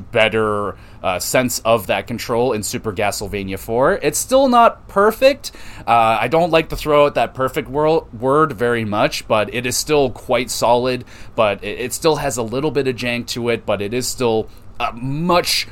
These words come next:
much improved over the original games, that's for sure. So I guess I will mention now that I'm talking about the original series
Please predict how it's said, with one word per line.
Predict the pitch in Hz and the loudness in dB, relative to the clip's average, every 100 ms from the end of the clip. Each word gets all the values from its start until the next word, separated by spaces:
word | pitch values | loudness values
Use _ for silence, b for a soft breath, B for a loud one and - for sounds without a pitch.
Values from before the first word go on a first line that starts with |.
| B B | B B
much | 120 139 147 139 - | -6 0 0 0 -2
improved | 123 107 131 127 104 | -4 -2 0 0 -2
over | 127 120 117 113 | -2 -2 -2 -4
the | 95 110 101 | -4 -4 -4
original | 95 110 92 101 95 | -2 -4 -4 -6 -6
games, | 95 82 - - | -8 -12 -10 -6
that's | 95 - | -6 -6
for | 95 | -10
sure. | - 90 78 | -10 -10 -10
So | - 101 95 B B B - | -4 -4 -4 B B B -2
I | 139 | 4
guess | 196 - - b b b - - 139 | 4 4 -4 b b b -12 -2 4
I | 147 | 4
will | 156 | 4
mention | 147 147 - 135 | 2 0 -2 -2
now | 127 127 | 2 2
that | 127 113 | 2 -2
I'm | |
talking | 107 120 117 131 | 2 2 2 -2
about | 117 123 123 | 4 4 4
the | 120 | 0
original | 107 120 104 113 | -2 -4 -4 -6
series | - 117 120 117 | -4 -2 -2 -4